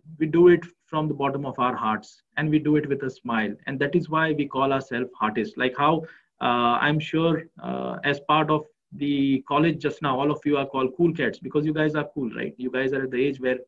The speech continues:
things are all cool. So obviously, we call ourselves and address ourselves an artist, and believe me, it makes a, uh,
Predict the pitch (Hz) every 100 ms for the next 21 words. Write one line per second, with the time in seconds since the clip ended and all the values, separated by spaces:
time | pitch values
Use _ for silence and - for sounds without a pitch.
0 | - 139 135 131 127 131 131 107 123 117
1 | 127 156 165 175 170 - _ _ _ _
2 | _ 135 208 190 196 190 185 180 180 156
3 | 151 170 165 156 156 151 151 139 120 123
4 | 175 175 165 156 151 185 151 165 180 170
5 | 151 147 147 160 160 - _ _ - 135
6 | _ _ _ - 127 120 120 113